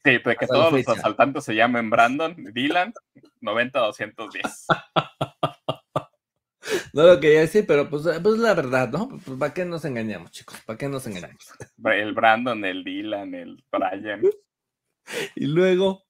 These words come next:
Speaker 1: Bueno, pues resulta que, eh, eh, estuvo, estuvo invitado Jason Priestley y empezaron a comentar de,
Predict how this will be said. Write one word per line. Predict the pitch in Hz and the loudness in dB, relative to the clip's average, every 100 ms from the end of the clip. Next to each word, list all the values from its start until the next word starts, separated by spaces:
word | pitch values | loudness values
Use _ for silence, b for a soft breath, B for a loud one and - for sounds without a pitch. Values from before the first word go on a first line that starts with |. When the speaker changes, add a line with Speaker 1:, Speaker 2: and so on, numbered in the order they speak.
| _ _ _ | _ _ _
Speaker 1:
Bueno, | 120 113 110 | 0 2 0
pues | - 110 | -2 -4
resulta | 113 123 165 160 165 | -2 -6 -6 -6 -8
que, | 107 95 | -8 -10
eh, | - 101 | -14 -16
eh, | 107 98 | -16 -18
estuvo, | 107 - 113 117 | -20 -16 -14 -14
estuvo | - 120 117 | -14 -10 -8
invitado | 110 98 98 101 98 | -8 -10 -4 0 0
Jason | 98 95 95 90 | -2 -8 -10 -12
Priestley | 104 101 113 156 - | -10 -12 -10 -14 -10
y | 120 | -12
empezaron | 135 - 143 165 | -12 -10 -8 -8
a | |
comentar | - 104 95 - 110 | -10 -10 -6 0 0
de, | 120 | 0